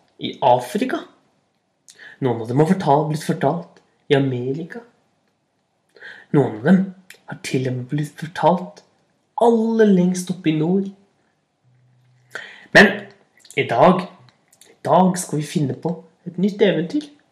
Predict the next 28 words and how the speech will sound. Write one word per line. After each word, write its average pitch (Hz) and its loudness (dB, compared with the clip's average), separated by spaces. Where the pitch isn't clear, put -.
En 120 0
ny 180 8
historie 190 2
som - -4
ingen 175 2
før 185 4
har 202 4
hørt. - 0
Jeg 131 2
har 131 4
ikke 127 -4
hørt 120 -4
den 127 -2
engang 131 -4
jeg 131 -6
selv, 196 -4
for 180 4
jeg 185 2
finner 165 6
på 156 0
den 208 -2
akkurat 240 -6
her 151 2
og 160 -2
nå, 160 -2
sammen 131 -4
med 160 -2
dere. 165 -2